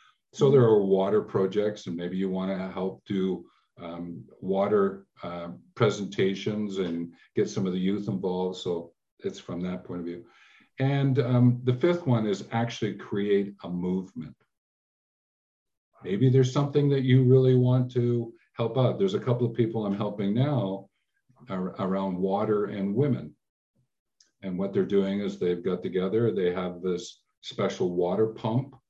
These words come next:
that they can, uh, place into deserts and,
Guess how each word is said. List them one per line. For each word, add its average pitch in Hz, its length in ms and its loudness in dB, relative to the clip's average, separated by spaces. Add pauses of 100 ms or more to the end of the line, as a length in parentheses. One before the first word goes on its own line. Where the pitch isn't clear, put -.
(580)
that 90 340 -4
they 92 220 0
can, 87 480 -6
uh, 87 340 -6 (340)
place 101 360 2
into 95 440 -2
deserts 95 760 0
and, 82 340 -4